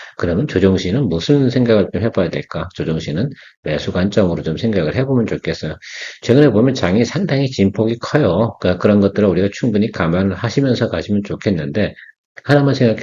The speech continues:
보자고요. 제가 뭐 삼성전자 이야기가 아니라 여러분 금리 결국은 금리 인하 쪽으로 가주는 게 상당히 중요하지 않겠습니까?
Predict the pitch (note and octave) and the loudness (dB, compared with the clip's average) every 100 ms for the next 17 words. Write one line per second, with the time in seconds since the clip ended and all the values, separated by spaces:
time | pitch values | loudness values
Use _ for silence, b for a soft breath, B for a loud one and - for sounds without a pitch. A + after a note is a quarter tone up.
0 | E2 D#2+ D2+ C#2+ C#2 - - E2+ G#2+ A#2+ | -2 -2 -4 -4 -8 -8 -6 -2 -2 -2
1 | E2 A#2 C3 C#3 G2+ F2+ A#2 G2+ E2 D#2 | -2 -2 0 2 2 2 0 0 -2 -2
2 | D2 G#2+ C#2 G#2 F#2+ B B B B F2+ | -2 -2 -2 -2 -4 B B B B -2
3 | F2 D2+ - F#2 A2+ C3 D#2+ E2 G2 A2 | -2 -2 -2 0 2 0 -2 -4 -2 -2
4 | D#2+ - F#2+ C3 - F2 A2+ - G#2 A2+ | -4 -2 -2 0 0 0 0 0 0 0
5 | - F2 F2 F#2+ G2 B2+ B2 F2+ G2+ G#2+ | -2 -2 -2 -2 -2 -2 -2 0 0 0
6 | G2+ G#2 G2 F#2 E2+ F#2+ - F#2+ D2+ - | 2 2 2 0 -2 -4 -4 -4 -6 -4
7 | B2 D#3+ | -4 -4